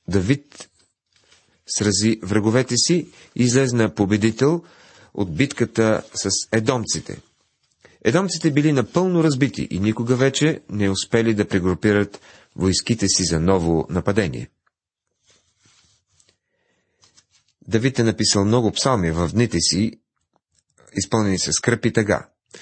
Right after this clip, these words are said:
Но този псалом е създаден за деня на неговия триумф. Бил е написан, когато той вече се е възкачил на престола си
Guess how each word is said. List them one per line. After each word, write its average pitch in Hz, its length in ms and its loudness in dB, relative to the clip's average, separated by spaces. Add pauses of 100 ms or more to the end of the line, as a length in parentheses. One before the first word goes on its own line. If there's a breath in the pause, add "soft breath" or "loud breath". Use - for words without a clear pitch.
(140 loud breath)
Но - 60 -16
този 101 260 0
псалом 135 400 2
е 135 40 2
създаден 117 720 0
за 95 220 0
деня 110 240 2
на 113 120 0
неговия 107 380 0
триумф. 107 560 -4 (880)
Бил 98 240 2
е 120 40 2
написан, 156 560 0
когато 110 380 0
той 147 160 2
вече 143 220 0
се 123 160 2
е 117 60 4
възкачил 113 500 0
на 170 140 0
престола 104 460 0
си 147 260 -2